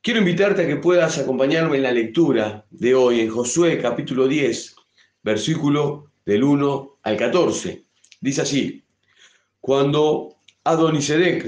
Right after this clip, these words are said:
rey de Jerusalén, oyó que Josué había tomado a Jai y que la había asolado, como había hecho a Jericó y a su rey,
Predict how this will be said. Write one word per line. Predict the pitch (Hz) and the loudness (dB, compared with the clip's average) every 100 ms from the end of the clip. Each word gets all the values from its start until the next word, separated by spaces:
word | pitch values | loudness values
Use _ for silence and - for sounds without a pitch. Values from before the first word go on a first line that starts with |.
| 110 | -2
rey | 143 | 0
de | 143 131 | 2 0
Jerusalén, | 127 120 127 131 127 110 - _ _ _ _ _ _ | 0 0 2 2 2 0 -8 _ _ _ _ _ _
oyó | - 131 - 156 151 | -4 -2 0 0 0
que | 135 | 0
Josué | 123 120 - 165 | -2 -2 0 2
había | 147 139 143 | 2 2 0
tomado | - 117 165 170 127 | 0 0 0 2 2
a | 117 | 0
Jai | - 101 98 - _ _ - - | -2 -4 -6 -10 _ _ -20 -10
y | - - | -8 -2
que | 123 | 0
la | 113 | 0
había | 117 143 131 | 2 2 0
asolado, | - 113 151 120 98 98 - _ _ _ | 0 0 0 0 -2 -4 -12 _ _ _
como | - 95 98 | -4 0 2
había | 113 113 | 4 4
hecho | 113 110 104 | 2 0 -2
a | |
Jericó | - 98 98 120 127 123 - _ _ _ | -2 -4 -2 0 2 0 -6 _ _ _
y | - | -6
a | 95 | -6
su | - 110 | -4 -2
rey, | 113 139 139 131 | 2 2 0 -2